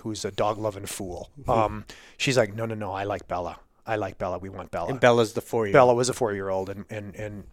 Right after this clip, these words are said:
Speaker 1: I said, "All right, well, we're gonna give this a try. But you know what? I got Lucy, and she is like, she's my boo. We're
Speaker 2: Hmm.
Speaker 1: not, if this dog messes up Lucy, it's out."
Speaker 2: Hmm.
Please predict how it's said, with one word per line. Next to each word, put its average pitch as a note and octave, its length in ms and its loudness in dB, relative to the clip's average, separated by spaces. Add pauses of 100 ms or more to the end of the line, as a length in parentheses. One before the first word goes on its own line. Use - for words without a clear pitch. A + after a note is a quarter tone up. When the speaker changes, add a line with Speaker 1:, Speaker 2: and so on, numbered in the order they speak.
(140)
Speaker 1:
I G2+ 80 -10
said, G#2 180 -6
"All A2+ 100 2
right, A2 140 0
well, G#2+ 80 -8
we're G#2+ 120 -6
gonna C3 120 0
give C#3+ 100 0
this D3 140 -6
a C3+ 40 -6
try. D#3 340 4
But G2 180 -6
you B2 60 -4
know B2+ 60 -2
what? B2+ 120 0
I B2 100 0
got D#3+ 160 6
Lucy, A#2+ 400 0
and G2 160 -8
she - 220 -2
is C3 140 0
like, G#2 280 -4 (280)
she's C#3 180 -4
my B2 140 2
boo. G#2+ 400 -2 (220)
We're C3 100 4
Speaker 2:
Hmm. D3 60 4
Speaker 1:
not, D#3+ 260 2 (260)
if G2+ 140 -8
this D3 180 4
dog C#3 300 6
messes B2+ 360 0
up A#2 200 0
Lucy, A#2 400 -6
it's G#2 160 -6
out." - 380 -4 (120)
Speaker 2:
Hmm. A2+ 180 -4